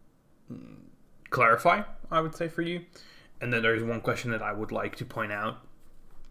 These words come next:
which is pretty commonly asked if you want to start getting into I T, or if you, yeah, if you wish to get started into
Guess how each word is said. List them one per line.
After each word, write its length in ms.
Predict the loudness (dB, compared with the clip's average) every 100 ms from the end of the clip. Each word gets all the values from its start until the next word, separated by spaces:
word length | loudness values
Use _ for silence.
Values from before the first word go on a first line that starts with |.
| -8 -2
which 180 | 2
is 140 | 2 0
pretty 640 | -2 2 4 4 4 2
commonly 580 | 2 4 4 4 2 2
asked 380 | 2 0 -4 -14 -20 -20 -20 -18 -16 -14 -14 -14 -16 -4
if 340 | 0 0 0 0
you 220 | 2 2
want 340 | 2 2 2
to 100 | 0
start 560 | -2 4 6 6 4 -2
getting 340 | -2 0 -2
into 280 | -4 -4 -2
I 140 | 0
T, 340 | 0 -2 -2 -2
or 300 | 0 0 0
if 280 | -2 -6 -6
you, 280 | -4 -4 -8 -16 -20 -20 -18 2
yeah, 200 | 4 4
if 100 | 4
you 80 |
wish 200 | 2 2
to 60 | 0
get 300 | -2 -2 -4
started 500 | 0 2 2 0 -8
into 480 | -12 -14 -12 -12